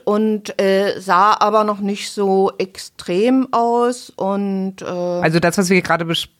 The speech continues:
Speaker 2: ich, ich versuche das gerade in meinem Kopf ein bisschen
Speaker 1: Ja.
Speaker 2: chronologisch zusammenzubekommen, weil das, was du alles erzählst, äh, klingt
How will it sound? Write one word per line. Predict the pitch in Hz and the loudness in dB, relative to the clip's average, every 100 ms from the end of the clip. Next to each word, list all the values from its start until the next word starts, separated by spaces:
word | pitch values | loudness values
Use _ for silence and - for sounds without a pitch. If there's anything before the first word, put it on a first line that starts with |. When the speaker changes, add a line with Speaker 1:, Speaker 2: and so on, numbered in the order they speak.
| - | -6
Speaker 2:
ich, | 170 - | -4 -2
ich | - | -2
versuche | 170 175 | 0 0
das | 196 | 0
gerade | - 165 | 0 0
in | |
meinem | 165 165 | 0 0
Kopf | 190 - | -2 -2
ein | |
bisschen | 175 175 170 165 165 _ - | -2 0 2 2 0 _ -20
Speaker 1:
Ja. | 196 196 | -6 2
Speaker 2:
chronologisch | 180 170 170 202 196 | 4 6 4 2 0
zusammenzubekommen, | - 151 190 247 165 165 165 175 | -2 0 0 0 -4 -2 0 2
weil | 160 | 0
das, | 160 | 0
was | 180 - | -2 0
du | - | 0
alles | 165 | 0
erzählst, | - - - 185 175 - - - - _ | -2 -4 0 2 2 -2 -14 -20 -20 _
äh, | - 160 | 0 0
klingt | - 180 180 - - | 2 0 0 -8 -16